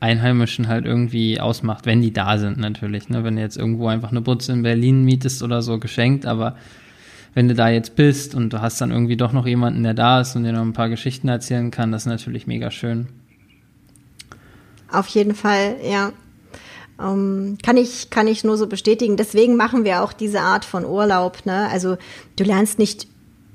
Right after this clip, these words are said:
Speaker 2: überall den Besitzer kennen, also wie du schon sagst, ne? Aber du bekommst dennoch, ähm,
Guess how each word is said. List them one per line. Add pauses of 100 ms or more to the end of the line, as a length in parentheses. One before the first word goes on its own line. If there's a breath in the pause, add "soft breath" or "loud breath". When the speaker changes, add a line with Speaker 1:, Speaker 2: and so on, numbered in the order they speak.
Speaker 2:
überall
den
Besitzer
kennen,
also
wie
du
schon
sagst,
ne?
Aber
du
bekommst
dennoch,
ähm,